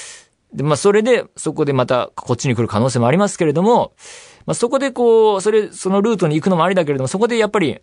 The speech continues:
もう一度繰り返しになっちゃいますけども、向こうが完全に別れてから、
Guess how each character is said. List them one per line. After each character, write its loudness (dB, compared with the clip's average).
も -2
う 0
一 -4
度 -2
繰 -2
り 0
返 2
し -4
に 0
な 0
っ -2
ち -6
ゃ -2
い -2
ま -2
す -10
け -6
ど -4
も、 -2
向 -6
こ 2
う 2
が 0
完 -6
全 -4
に -4
別 -4
れ 0
て -6
か -6
ら、 -4